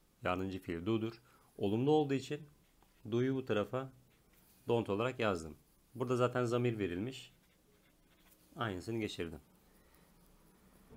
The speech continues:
Alttakinde present perfect tense. Present perfect tense'in yardımcı fiili have'dir.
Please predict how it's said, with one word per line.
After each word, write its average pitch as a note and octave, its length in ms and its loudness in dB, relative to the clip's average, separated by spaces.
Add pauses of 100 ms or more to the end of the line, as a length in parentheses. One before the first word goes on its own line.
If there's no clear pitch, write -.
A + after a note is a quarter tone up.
(540)
Alttakinde D#3+ 680 4 (960)
present C3 300 4
perfect D3+ 340 2
tense. D3+ 360 -2
Present C3 260 2
perfect C#3+ 340 2
tense'in C3+ 320 2
yardımcı C3 360 4
fiili A#2+ 340 2
have'dir. B2 480 2